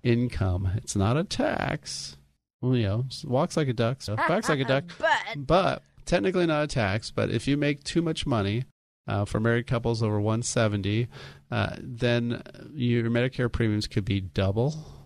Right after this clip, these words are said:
Speaker 1: triple, or quadrupled. And basically, the weird part about the law is if you say you retired in twenty nineteen, they're gonna use your twenty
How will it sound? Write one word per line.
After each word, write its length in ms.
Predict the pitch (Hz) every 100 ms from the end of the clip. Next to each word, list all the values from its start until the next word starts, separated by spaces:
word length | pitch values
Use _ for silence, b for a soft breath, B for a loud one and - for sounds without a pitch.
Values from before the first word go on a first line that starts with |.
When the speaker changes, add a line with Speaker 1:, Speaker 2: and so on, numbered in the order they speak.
| B - - -
Speaker 1:
triple, 640 | - 180 - 110 120 113
or 200 | - 120
quadrupled. 640 | 117 - 117 117 131 98 135 - - - B B B B B B _ _
And 500 | 147 123 117 117 110
basically, 580 | 127 135 - 135 117 110
the 140 | 107
weird 240 | 110 120
part 140 | 117 117
about 220 | 107 107
the 80 | 104
law 320 | 107 123 110
is 120 | 104 107
if 180 | 104
you 200 | 117 120 117
say 160 | -
you 120 | 120
retired 340 | 117 113 120 107
in 60 | 104
twenty 340 | - 156 127
nineteen, 640 | 117 117 - 135 143 156 -
they're 120 | 117
gonna 120 | 110
use 240 | 107 110
your 100 | 101
twenty 540 | 92 - 120 117 107